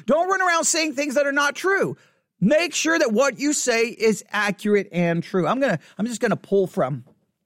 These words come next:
almost dropped the book here, the, uh, Luther Small Catechism, 'cause it's just, it's right here next to me.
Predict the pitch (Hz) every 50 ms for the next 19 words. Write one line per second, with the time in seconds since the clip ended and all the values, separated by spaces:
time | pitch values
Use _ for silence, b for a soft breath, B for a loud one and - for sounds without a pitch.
0 | _ _ _ _ _ _ _ _ _ _ - - - 139 139 - - 160 147 143
1 | - - 131 165 156 - - 139 131 147 - - b b b b b b b b
2 | 170 170 165 - 170 170 151 147 147 170 220 285 262 - 233 185 - - 208 220
3 | 214 208 202 - - 139 131 127 - - 101 - - _ _ _ _ - 180 143
4 | 135 120 - 160 139 - - - 143 - - _ - 139 151 156 135 131 156 131
5 | 135 135 135 135 - - - 127 - - -